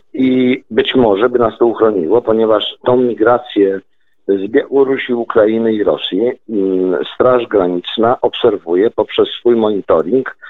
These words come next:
ile dzików w danym dniu w-, podczas doby przechodzi. Przychodzą do nas i wracają do siebie albo zostają. Ale że nie mają oznakowania, to nie wiemy, czy to są nasze, czy to są ich.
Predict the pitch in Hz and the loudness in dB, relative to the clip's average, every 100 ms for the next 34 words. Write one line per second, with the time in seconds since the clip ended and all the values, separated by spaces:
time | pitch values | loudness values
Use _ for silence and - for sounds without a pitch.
0 | - - 123 127 - 101 - 110 - 101 | -12 0 2 2 0 -6 -2 -2 -2 -6
1 | 92 113 123 107 82 92 95 117 107 - | 0 2 2 -2 -4 -2 0 -2 -6 -12
2 | 110 - 113 - 101 - 104 - 98 127 | -8 -2 -2 0 -2 0 0 2 0 0
3 | _ _ _ - 127 - 98 - - _ | _ _ _ -2 -2 2 0 -2 -14 _
4 | _ - - _ - 135 139 113 113 95 | _ -20 -20 _ -4 0 2 2 0 2
5 | 98 101 123 - - - 117 120 110 101 | 2 2 0 -4 -18 -6 0 0 2 0
6 | 92 82 82 - 82 139 131 135 139 131 | 0 -2 -4 -2 0 0 0 0 0 -2
7 | - - 113 - - _ _ - - - | 0 -2 -2 -8 -18 _ _ -20 -14 -2
8 | 113 131 113 117 113 131 120 120 127 123 | 2 2 2 0 0 0 0 2 0 0
9 | 117 107 113 107 117 107 98 120 120 127 | 0 0 0 0 0 2 0 0 0 0
10 | 123 120 82 78 73 - - 85 82 87 | 2 2 0 -2 -4 -6 -2 -2 0 0
11 | - 120 113 110 - 123 - 101 - - | 0 -4 -4 -10 -4 -4 -2 -6 -8 -16